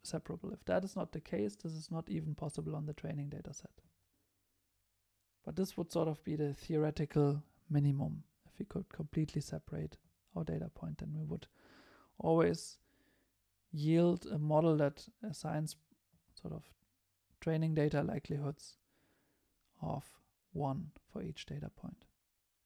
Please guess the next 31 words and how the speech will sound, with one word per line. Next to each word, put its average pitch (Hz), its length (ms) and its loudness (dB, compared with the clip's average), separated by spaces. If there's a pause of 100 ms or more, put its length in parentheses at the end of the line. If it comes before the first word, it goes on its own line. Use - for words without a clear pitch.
(840)
Now 165 100 4
let's 175 440 8 (440)
compute 165 380 4
the 165 100 2
derivatives. 156 800 2 (580)
First, 170 340 4
let's 165 200 -2
look 170 140 2
at 160 120 2
the 147 80 2
loss 156 460 0
a 190 40 -4
little 151 220 -2
bit 160 160 -8 (100)
closer 208 560 -2 (100)
for - 120 -8
a 147 60 -8
single 151 340 -4
sample. 185 540 0 (140)
The - 80 -2
loss 151 400 2
equals 156 540 -4 (480)
minus 170 800 0 (760)
the - 80 -16
sum 170 380 0
over 160 200 0
all 170 160 0
the 165 100 -2
components 180 720 -4
Yj 156 540 -2
times 156 460 -8